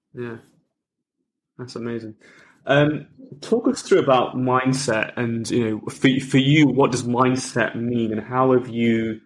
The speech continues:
created a mindset that is empowering? I mean, you mentioned before that, you know, being an entrepreneur requires resilience. Um,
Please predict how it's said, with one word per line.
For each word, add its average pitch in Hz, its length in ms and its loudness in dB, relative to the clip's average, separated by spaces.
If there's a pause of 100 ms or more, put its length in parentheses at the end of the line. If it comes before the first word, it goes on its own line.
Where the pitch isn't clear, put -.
(520)
created 123 680 2
a - 80 -8
mindset 117 920 0
that 110 160 0
is 110 460 -6
empowering? 113 540 -2
I 113 40 -2
mean, 117 120 -2
you 120 60 2
mentioned 135 260 2
before 120 440 2
that, 110 280 2
you 120 60 -2
know, 110 280 -4 (840)
being 127 120 4
an 123 80 4
entrepreneur 120 460 0
requires - 480 2
resilience. 117 720 0 (100)
Um, 117 520 2